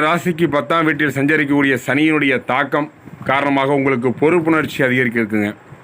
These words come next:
பயனுள்ள காரியங்களை செய்ய போறீங்க. உத்தியோகத்தில் இருக்கக்கூடிய அன்பார்ந்த மிதுன ராசி நேயர்களுக்கு இந்த சனி பெயர்ச்சி உங்களுக்கு ரெண்டாயிரத்தி இருபத்தி ஐந்து மார்ச் மாதம் இருபத்தி ஒன்பதாம் தேதி நடக்க இருக்கிற சனி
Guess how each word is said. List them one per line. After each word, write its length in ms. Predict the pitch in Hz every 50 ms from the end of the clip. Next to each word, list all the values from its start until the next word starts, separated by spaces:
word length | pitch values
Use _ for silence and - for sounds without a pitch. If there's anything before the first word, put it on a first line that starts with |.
| - - - - - - - - - -
பயனுள்ள 360 | 123 135 147 156 156 156 156 151 139
காரியங்களை 340 | 143 139 139 139 135 135 131 123
செய்ய 140 | 123 127 127 120 117
போறீங்க. 260 | 123 123 123 131 139 151 - - - - - - - - - - - - - - - - - - - - 147
உத்தியோகத்தில் 500 | 151 - - 196 196 196 185 165 185 175 160
இருக்கக்கூடிய 440 | 151 156 170 160 147 156 156 156 156 147
அன்பார்ந்த 380 | 139 139 143 151 156 156 160 160 147
மிதுன 180 | 139 151 160 160 151
ராசி 220 | 151 147 143 135 135 127
நேயர்களுக்கு 460 | 127 143 143 139 143 143 139 139 170 165
இந்த 120 | 147 131 -
சனி 140 | 131 139 160 156
பெயர்ச்சி 280 | 151 147 143 123 - 165 147
உங்களுக்கு 320 | 139 139 139 123 135 135 123
ரெண்டாயிரத்தி 420 | 131 143 147 147 143 147 131 131 123
இருபத்தி 240 | 131 147 143 - 131 127
ஐந்து 220 | 131 135 135 127 127 - - - - - - - - - - - - - - - - 123
மார்ச் 240 | 131 151 156 - 151 156 147 143
மாதம் 260 | 143 139 143 147 139 131
இருபத்தி 280 | 147 151 143 139 139 131
ஒன்பதாம் 240 | 135 147 147 139
தேதி 140 | 135 139 127 127
நடக்க 180 | 139 135 143 143
இருக்கிற 240 | 135 120 135 127 123 -
சனி 160 | 120 117 135